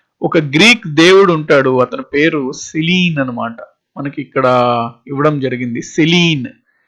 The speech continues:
సెలీన్ అంటే గ్రీక్ యొక్క ఫిలాసఫీలో మూన్,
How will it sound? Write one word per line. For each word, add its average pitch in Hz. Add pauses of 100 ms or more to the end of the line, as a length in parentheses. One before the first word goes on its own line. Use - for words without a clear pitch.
(260)
సెలీన్ 180
అంటే 151 (840)
గ్రీక్ 185
యొక్క 147
ఫిలాసఫీలో 135 (960)
మూన్, 175